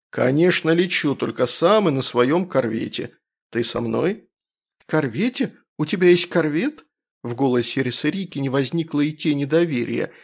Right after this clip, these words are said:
Видно, как раз она-то уже привыкла к шуткам австрантийца. «Пока нет, но через пару дней будет. Хочешь,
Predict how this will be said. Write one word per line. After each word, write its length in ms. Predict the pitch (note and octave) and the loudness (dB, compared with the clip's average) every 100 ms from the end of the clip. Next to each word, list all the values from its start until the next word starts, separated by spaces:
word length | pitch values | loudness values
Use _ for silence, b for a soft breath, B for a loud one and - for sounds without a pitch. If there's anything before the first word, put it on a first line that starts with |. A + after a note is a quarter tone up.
| B - | B -8
Видно, 300 | B2+ B2 A#2+ | -4 -2 -4
как 260 | C3+ B2 | -4 -2
раз 300 | E3 F3+ - | 2 2 2
она-то 460 | A#2+ B2 D#3 E3 B2+ | -4 0 0 0 -2
уже 240 | B2+ C3+ | -2 -4
привыкла 560 | C3+ D3 F3 F3+ D3+ A#2 | -2 -2 0 -2 -2 -4
к 60 | - | -4
шуткам 440 | - B2+ - A#2+ | -6 -6 -6 -4
австрантийца. 880 | B2 - C#3+ D3 - A#2 - - - b _ _ _ _ _ - | -6 -4 -4 -4 -6 -8 -6 -6 -8 b _ _ _ _ _ -2
«Пока 320 | A#2 A#2 B2 | -2 2 0
нет, 420 | B2 C3+ F#3 G3 - _ _ | 0 -2 -2 -4 -12 _ _
но 80 | B2 | -6
через 340 | - B2+ C3+ - | -2 -2 -2 -2
пару 300 | B2+ D3+ E3+ | 0 2 0
дней 220 | F#3+ G3+ | -2 -4
будет. 460 | G3+ A#3 B2+ - _ _ _ | -2 -4 -4 -10 _ _ _
Хочешь, 580 | - F#3 A3 - - | -2 0 2 -2 -6